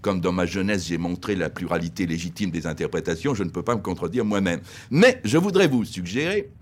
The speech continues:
dans quelle structure de pensée ou dans quelle épistémè êtes-vous ?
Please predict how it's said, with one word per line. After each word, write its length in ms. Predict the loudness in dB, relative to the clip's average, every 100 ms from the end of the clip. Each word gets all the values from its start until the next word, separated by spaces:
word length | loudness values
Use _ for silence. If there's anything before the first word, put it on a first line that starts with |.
| -16 -8
dans 300 | 2 4 4
quelle 400 | 4 4 6 2
structure 680 | -4 0 0 0 -6 -4 -2
de 100 | -4
pensée 760 | -4 -4 -6 -8 -4 -4 -6 -6
ou 140 | -6
dans 180 | -4 -4
quelle 440 | -2 -2 -2 -6 0
épistémè 880 | 0 0 -8 -8 -4 -4 -2 -6 0
êtes-vous ? 440 | 2 2 -2 -6